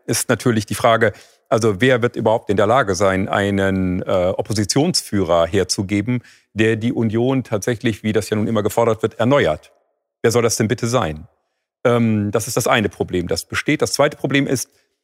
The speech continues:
man muss einfach sehen, die Union hat noch niemals wirklich für etwas gekämpft. Ja? Sie hat zwar immer darum gekämpft, wieder in die Regierung zu kommen auf Bundesebene, aber inhaltlich hat sie sich immer sehr schwer getan.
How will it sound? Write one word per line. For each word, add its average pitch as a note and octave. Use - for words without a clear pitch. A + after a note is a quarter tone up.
man A#2+
muss F3
einfach C#3
sehen, C3
die C3
Union C3+
hat D3
noch A#2+
niemals A2+
wirklich A2+
für B2+
etwas B2
gekämpft. -
Ja? G#2+
Sie -
hat A#2
zwar -
immer A#2
darum G#2+
gekämpft, A2+
wieder A2
in A2+
die G#2+
Regierung A2
zu -
kommen G2
auf F#2+
Bundesebene, A2+
aber A#2
inhaltlich C#3
hat A2
sie -
sich G2+
immer C#3
sehr C3
schwer D3+
getan. G2